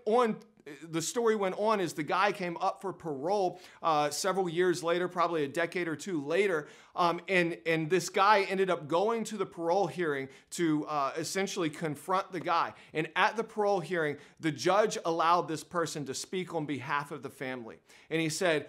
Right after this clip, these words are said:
"You should suffer the consequences for your actions. But because Christ forgave me, I forgive you and I love you."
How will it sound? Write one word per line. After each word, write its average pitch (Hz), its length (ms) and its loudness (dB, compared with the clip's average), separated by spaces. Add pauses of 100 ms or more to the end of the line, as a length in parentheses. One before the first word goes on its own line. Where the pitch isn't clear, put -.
"You 147 300 -6
should 226 300 -4
suffer 220 420 0
the 170 100 -4
consequences 185 1000 -2
for 180 240 0
your 175 320 -2
actions. 175 800 -4 (440)
But 160 460 4
because 160 320 -4
Christ 190 540 -2
forgave 165 560 -2
me, 185 380 -6 (480)
I 147 160 4
forgive 147 580 -4
you 190 320 -2 (420)
and 143 120 -4
I 131 120 -2
love 123 480 -4
you." 92 240 -12